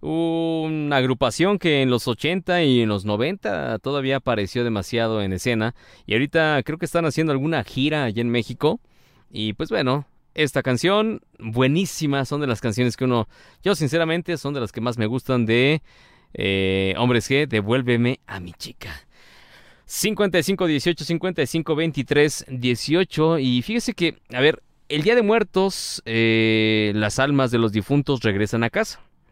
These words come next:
Esto para no perderse en el viaje, sus familiares les dejan un camino hecho de flores que los lleva hasta las ofrendas. La tradición mexicana dice que se seguían por el olor de los pétalos.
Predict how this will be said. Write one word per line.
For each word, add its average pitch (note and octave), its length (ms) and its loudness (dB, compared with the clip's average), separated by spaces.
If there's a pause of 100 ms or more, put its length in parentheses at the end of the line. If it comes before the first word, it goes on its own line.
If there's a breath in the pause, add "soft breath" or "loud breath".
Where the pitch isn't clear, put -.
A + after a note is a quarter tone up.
(440 soft breath)
Esto B2+ 260 -2
para A#2 220 2
no C#3 100 2
perderse D#3+ 540 0
en A#2+ 100 4
el A2 140 2
viaje, C#3 460 0
sus - 260 -8
familiares A2+ 720 2 (320 soft breath)
les A2 160 -2
dejan C#3+ 260 0
un D#3 140 2
camino C3 680 4
hecho B2 200 0
de G#2+ 100 2
flores A#2 600 0 (500 soft breath)
que G2+ 320 2
los G2+ 160 0
lleva A2+ 480 4
hasta G2 220 0
las G#2+ 180 0
ofrendas. A2 720 0 (400 soft breath)
La A2 100 0
tradición A2+ 440 2
mexicana E3+ 440 2
dice D#3+ 360 0
que B2 220 2
se A#2 200 -2
seguían B2+ 760 2
por G#2 220 0
el G2+ 120 0
olor A#2 300 2
de B2+ 80 -4
los G2+ 380 -8 (160)
pétalos. G2 840 -10